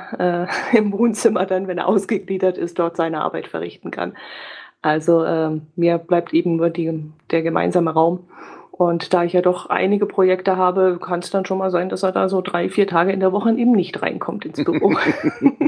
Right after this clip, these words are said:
Aber gerade deswegen, da bin ich ihm ja auch sehr dankbar, dass er das Ganze mitmacht und unterstützt. Und er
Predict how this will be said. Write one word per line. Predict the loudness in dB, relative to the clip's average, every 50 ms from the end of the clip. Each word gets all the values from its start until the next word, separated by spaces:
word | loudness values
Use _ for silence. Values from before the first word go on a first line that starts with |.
| -2 -2 -4 -6 -4 -4 -4 -6 -6 -6 -10 -10 -10 -12 -20 -20 -20 -20 _ _ -20 -20 -18 -16 -16 -16 -16 -18 _ _ -20 -18 -18 -14 -4 -2
Aber | 0 0 0 0
gerade | 2 2 2 2 2 2
deswegen, | 0 0 0 0 0 2 2 0 -2 -2 -4
da | -4 -6
bin | -4 -4 -4 -2 0
ich | 0 0
ihm | 0 0
ja | 0 -2
auch | -4 -2 0
sehr | 0 0 2
dankbar, | 0 -2 -2 -2 -2 -2
dass | -2 -2 -2
er | -2 -4
das | -4 -2
Ganze | 0 0 0 2 2 2
mitmacht | 2 2 2 2 2 2 0 -2
und | -4 -4 -4
unterstützt. | -4 -4 -6 -4 2 2 2 2 2 -2 -4
Und | -4 -2 -2
er | -4 -4 -6